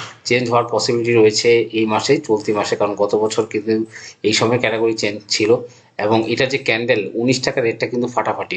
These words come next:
উনিশ টাকা, উনিশ টাকা পঞ্চাশ রেট, এই জোনটা কিন্তু খুবই স্ট্রং একটা জোন। তা এই জোনে কিন্তু, এবং আপনারা দেখেছেন স্মার্ট মানি কিন্তু এর আগেও কিন্তু ভালো প্লে করেছিল।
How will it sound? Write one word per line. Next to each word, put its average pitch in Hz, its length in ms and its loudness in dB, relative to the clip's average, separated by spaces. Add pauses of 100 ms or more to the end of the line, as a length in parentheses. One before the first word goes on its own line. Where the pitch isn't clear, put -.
উনিশ 110 220 -2
টাকা, 107 200 -2
উনিশ 107 180 -2
টাকা 104 200 -2
পঞ্চাশ 104 380 -2
রেট, 95 160 -4 (340)
এই 135 200 4
জোনটা 120 280 0
কিন্তু 123 200 -2
খুবই 113 220 0
স্ট্রং 117 260 0
একটা 104 200 -6
জোন। 92 140 -8 (640)
তা - 60 -6 (160)
এই 139 80 2 (100)
জোনে 127 280 0
কিন্তু, 131 240 -2 (160)
এবং 110 120 -2 (100)
আপনারা 117 240 0
দেখেছেন 110 240 -2 (160)
স্মার্ট 117 260 -2 (100)
মানি 104 200 0
কিন্তু 110 200 -12
এর 98 120 0
আগেও 107 240 -2
কিন্তু 110 160 -6 (140)
ভালো 104 140 -2 (100)
প্লে 104 180 -6
করেছিল। 92 300 -6